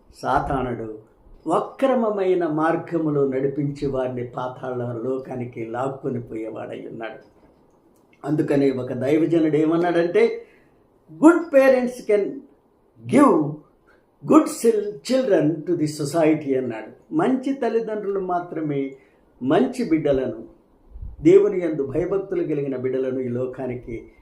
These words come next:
అందించగలరు అని చెప్పాడు. కనుక తండ్రిగా,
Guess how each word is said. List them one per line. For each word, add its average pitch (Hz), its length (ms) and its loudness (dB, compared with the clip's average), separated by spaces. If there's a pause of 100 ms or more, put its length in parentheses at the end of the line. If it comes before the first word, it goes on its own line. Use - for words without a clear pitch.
(340)
అందించగలరు 131 760 2
అని 123 200 -6
చెప్పాడు. - 520 -16 (840)
కనుక 143 380 -4 (840)
తండ్రిగా, 170 500 0